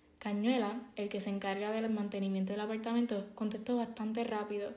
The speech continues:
y empezó a contar la historia de la muerte de Berto como le pidieron. Luego de la llamada, los dos jóvenes aprendieron que Berto había muerto al ser obligado a tirarse de rapel por sus compañeros de casa y amigos. Tirarse de rapel era un pasatiempo de los jóvenes viviendo allí,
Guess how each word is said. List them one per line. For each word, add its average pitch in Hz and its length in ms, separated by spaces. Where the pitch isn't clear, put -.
y 220 80
empezó 202 320
a 202 60
contar 208 260
la 202 80
historia 214 400
de 202 80
la 190 120
muerte 233 420
de 202 160
Berto 226 460
como 190 240
le 185 140
pidieron. 214 560
Luego 233 240
de 294 120
la 320 120
llamada, 240 500
los 220 220
dos 220 140
jóvenes 247 320
aprendieron 220 800
que 208 160
Berto 214 320
había 196 240
muerto 202 360
al 196 100
ser 196 220
obligado 202 500
a 202 100
tirarse 196 360
de 208 120
rapel 214 320
por 208 140
sus - 140
compañeros 196 560
de 202 100
casa 214 300
y 214 60
amigos. 190 520
Tirarse 247 280
de 294 60
rapel 294 320
era 240 140
un 233 80
pasatiempo 247 720
de 202 100
los 196 140
jóvenes 196 260
viviendo 202 360
allí, 214 320